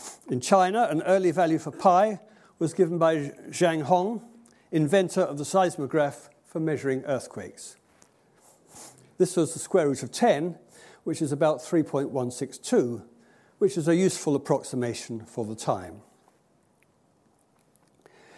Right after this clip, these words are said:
But around the year two hundred and sixty-three,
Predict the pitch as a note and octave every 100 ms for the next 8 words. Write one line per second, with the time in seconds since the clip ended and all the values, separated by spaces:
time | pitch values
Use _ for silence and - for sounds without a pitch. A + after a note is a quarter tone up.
0 | - _ D#3+ D#3 E3+ F3+ D#3+ E3 D#3 F#3+
1 | D#3+ C#3+ C3 B2 D3 - B2 - A3+ F#3
2 | G3